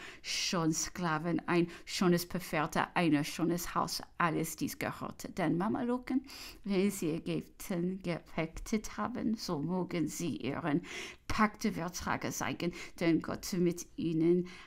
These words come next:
eingegangen ist. Aber Gott ist gegen das Volk gerecht und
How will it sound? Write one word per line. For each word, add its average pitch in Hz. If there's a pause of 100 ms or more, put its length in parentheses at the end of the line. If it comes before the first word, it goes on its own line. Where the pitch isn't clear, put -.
(140)
eingegangen 202
ist. 185
Aber 185
Gott 185
ist 170
gegen 185
das 170
Volk -
gerecht 208
und 202